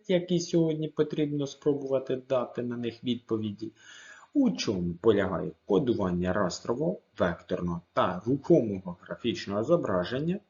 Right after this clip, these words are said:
та які властивості звуку використовують для його кодування?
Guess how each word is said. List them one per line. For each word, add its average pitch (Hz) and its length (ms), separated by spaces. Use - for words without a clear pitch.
та 254 120
які 190 340
властивості 143 760
звуку 226 400
використовують 113 960
для 104 180
його 95 400
кодування? 92 760